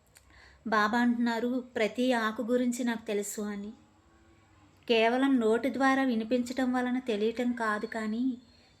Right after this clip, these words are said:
తెలిసినప్పటికీ కూడా బాబా అమాయకుడు అయ్యి పిల్లలని నడిపిస్తారు. తెలిసినప్పటికీ అమాయకుడిగా ఎందుకు అవుతున్నారు?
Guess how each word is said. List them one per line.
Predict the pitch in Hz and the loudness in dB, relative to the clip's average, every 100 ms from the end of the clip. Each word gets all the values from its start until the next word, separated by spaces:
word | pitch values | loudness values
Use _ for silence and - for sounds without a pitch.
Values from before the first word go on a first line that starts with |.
| 233 | 0
తెలిసినప్పటికీ | 220 226 254 262 262 254 262 | 0 2 2 2 0 -6 -4
కూడా | 262 254 254 254 | -2 0 0 -2
బాబా | 220 208 214 240 226 220 226 - 202 | -2 -2 -2 -2 -4 -8 -12 -10 -6
అమాయకుడు | 202 214 226 226 247 247 | -2 0 -2 -2 0 0
అయ్యి | 220 214 247 262 - _ | 0 -2 -2 -4 -6 _
పిల్లలని | 214 214 233 233 226 269 285 | -2 0 0 0 0 0 0
నడిపిస్తారు. | 220 196 208 - - 214 226 - _ - _ - - _ - - _ - | -2 -4 -8 -10 -10 -10 -12 -18 _ -20 _ -20 -20 _ -20 -20 _ 0
తెలిసినప్పటికీ | 233 240 262 269 277 277 - 262 262 262 - | 2 2 4 4 2 -6 -2 0 0 -4 -4
అమాయకుడిగా | 214 226 254 254 262 262 | -2 0 0 0 0 2
ఎందుకు | 262 233 208 226 262 | 2 2 0 -2 -2
అవుతున్నారు? | 254 262 254 254 254 254 | -2 -2 0 0 -2 -6